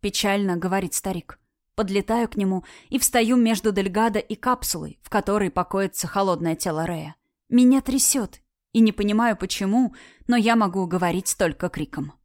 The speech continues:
«Не подходи к нему! Не смей отключать куб!» Эрн, Дельгадо, Гаррет и Джервис смотрят на меня жалостливыми взглядами. «Не нужна мне их жалость, не меня нужно жалеть!»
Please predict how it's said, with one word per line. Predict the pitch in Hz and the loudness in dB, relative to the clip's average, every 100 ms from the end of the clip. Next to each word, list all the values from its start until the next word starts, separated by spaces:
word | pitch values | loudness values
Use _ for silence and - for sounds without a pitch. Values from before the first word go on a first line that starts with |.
| - | 4
«Не | 170 | 4
подходи | 202 226 254 202 | 4 2 0 0
к | - | -2
нему! | 190 175 165 - - | -2 -2 -2 -10 4
Не | 262 | 6
смей | - 269 285 | 6 6 6
отключать | - 208 - 247 - 208 | 4 -2 0 0 0 -2
куб!» | - 294 - - - _ _ _ - | -4 -6 -6 -20 -20 _ _ _ -2
Эрн, | 233 240 202 175 | 0 2 -2 -4
Дельгадо, | 202 202 180 190 214 190 | -2 -2 0 0 0 0
Гаррет | 175 190 220 220 190 - | -4 0 2 2 -2 -6
и | |
Джервис | 180 202 254 226 190 - - - _ | -6 -2 0 0 -2 -6 -10 -20 _
смотрят | - - 226 208 175 - | -8 -2 0 -2 -6 -2
на | |
меня | 202 202 190 | 0 2 0
жалостливыми | 175 208 180 - 180 165 170 | 0 -2 -2 -6 -6 -6 -6
взглядами. | 170 180 190 160 156 160 - _ _ | -6 -6 -8 -6 -10 -12 -16 _ _
«Не | 247 262 | 4 6
нужна | 247 220 262 269 | 6 2 2 2
мне | 196 208 | 2 0
их | 185 | -2
жалость, | 196 262 147 - - - - _ | 0 0 -2 -6 -12 -20 -20 _
не | 233 247 | 6 6
меня | 247 254 302 | 6 6 4
нужно | 220 220 160 160 | 4 0 -2 -4
жалеть!» | 208 233 196 - | -2 -2 -4 -10